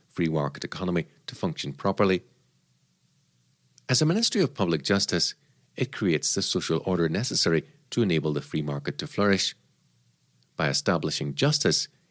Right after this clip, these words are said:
it enables the law-abiding citizen to go about his business with confidence in the legal and moral predictability of the market order, lack of which would render national economic behaviour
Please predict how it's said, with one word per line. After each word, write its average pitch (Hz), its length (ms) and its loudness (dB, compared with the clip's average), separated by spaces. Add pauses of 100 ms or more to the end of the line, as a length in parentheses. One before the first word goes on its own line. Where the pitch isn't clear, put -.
(160)
it - 100 -2
enables 131 440 2
the 80 220 2 (260)
law-abiding 85 600 2
citizen - 480 0 (320)
to 107 100 -2
go 92 180 2
about 73 260 -2
his - 120 -6
business 82 480 -2
with - 200 -6
confidence 92 520 -2
in 80 80 -8
the 71 60 -4
legal 76 340 0
and 69 120 -4
moral 76 280 0
predictability 87 800 0 (260)
of 117 60 -10
the 110 80 0
market 78 420 -4
order, 95 340 2 (840)
lack 131 260 2
of 196 140 -2
which - 320 0 (240)
would 135 160 0
render 80 340 2
national 76 540 -4
economic 78 420 -6
behaviour 87 480 0